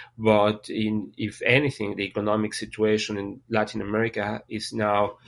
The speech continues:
more difficult, uh, than it was last year. And, uh, the deficiencies of governments across the region, and I'm making a very general statement. Of course, we can go country by country, and they were, they would be different.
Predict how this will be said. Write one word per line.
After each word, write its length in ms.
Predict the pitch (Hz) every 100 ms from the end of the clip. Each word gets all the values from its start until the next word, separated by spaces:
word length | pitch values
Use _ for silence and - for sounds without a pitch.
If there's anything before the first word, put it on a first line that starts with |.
| - _ _ _
more 240 | 110 117
difficult, 760 | 113 113 - - 101 98 - - _ _ _ -
uh, 260 | 101 92 92
than 180 | 95
it 140 | 104 101
was 280 | 101 104 98
last 240 | 80 -
year. 300 | 101 90 - _ _ _ _ -
And, 440 | 101 98 95 95 90
uh, 420 | 98 95 92 92 - - - -
the 240 | 104 101 104
deficiencies 960 | 110 - 143 143 123 104 95 90 - -
of 180 | 107 101
governments 600 | 104 104 101 98 - -
across 320 | - - 113
the 60 | 110
region, 220 | 104 120
and 120 | 147
I'm 140 | 165 180
making 260 | 180 170
a 80 | 135
very 220 | 117 123
general 380 | 120 120 117 104
statement. 560 | - - 113 107 92 92
Of 140 | 95
course, 300 | - 113 110 - - -
we 60 |
can 140 | 110 107
go 160 | 107
country 360 | - 113 110 110
by 120 | 95
country, 480 | - 123 127 104 95
and 240 | 92 98 -
they 60 | 107
were, 240 | 101 101 -
they 60 | 113
would 160 | 104
be 80 | 98
different. 520 | 92 120 - 98 95